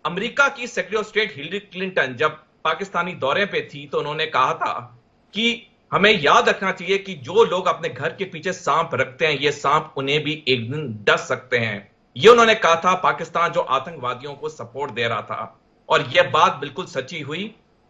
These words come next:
पाकिस्तान में वही आतंकवादी जिन्होंने पा-, जिनको पाकिस्तानी हुकूमत और सेना ने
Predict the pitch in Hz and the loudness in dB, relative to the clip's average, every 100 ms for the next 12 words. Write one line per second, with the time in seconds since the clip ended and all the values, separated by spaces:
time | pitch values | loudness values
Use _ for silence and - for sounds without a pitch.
0 | - - 247 240 - 226 254 247 196 208 | 2 2 2 -2 0 2 2 -4 -8 -8
1 | 170 151 254 247 170 202 170 156 160 180 | -6 -6 -4 2 0 0 -10 -10 -10 -12
2 | 160 175 185 185 180 - 151 160 131 175 | -12 -10 -8 -8 -10 -4 -4 -4 -10 -8
3 | 190 - 156 - 175 160 117 147 196 247 | -8 -6 -8 -4 -4 -4 -10 -10 -6 -6
4 | - 185 185 156 165 156 135 113 | 2 2 2 -4 2 2 2 -4